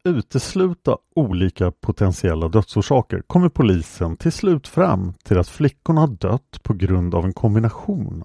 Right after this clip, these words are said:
av cirkulationssvikt och hypotermi. Cirkulationssvikt uppstår när blodmängden av olika anledningar blir otillräcklig, vilket kan leda till syrgasbrist i kroppens celler.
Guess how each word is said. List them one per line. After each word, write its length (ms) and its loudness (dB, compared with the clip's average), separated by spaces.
av 260 -2
cirkulationssvikt 1800 -2
och 300 -10
hypotermi. 680 0
Cirkulationssvikt 1300 -2
uppstår 600 -12
när 320 2
blodmängden 880 0
av 220 0
olika 300 2
anledningar 540 0
blir 280 -6
otillräcklig, 640 0
vilket 280 -2
kan 160 0
leda 220 2
till 180 -10
syrgasbrist 1300 0
i 40 -12
kroppens 800 -10
celler. 460 -2